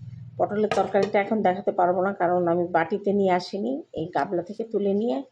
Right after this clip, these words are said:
নিয়ে নেবো। তো চলো খাওয়া দাওয়া করি, আর আজকের ভিডিও এখানে শেষ করলাম। দেখা হবে অন্য কোনো ভিডিওতে, ততক্ষণে তোমরা সাবধানে থেকো। আর এরকম ছোট ছোট ব্লগ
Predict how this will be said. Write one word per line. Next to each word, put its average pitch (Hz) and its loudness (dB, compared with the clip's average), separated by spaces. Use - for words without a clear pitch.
নিয়ে 190 2
নেবো। 214 -2
তো 165 -4
চলো 202 0
খাওয়া 170 2
দাওয়া 175 2
করি, 196 0
আর 156 0
আজকের 226 0
ভিডিও 220 2
এখানে 214 -2
শেষ 214 -8
করলাম। 214 0
দেখা 185 0
হবে 196 0
অন্য 202 2
কোনো 226 0
ভিডিওতে, 220 0
ততক্ষণে 220 -4
তোমরা 220 -6
সাবধানে - -6
থেকো। - -14
আর 269 2
এরকম 262 2
ছোট 240 -4
ছোট 226 -2
ব্লগ 208 2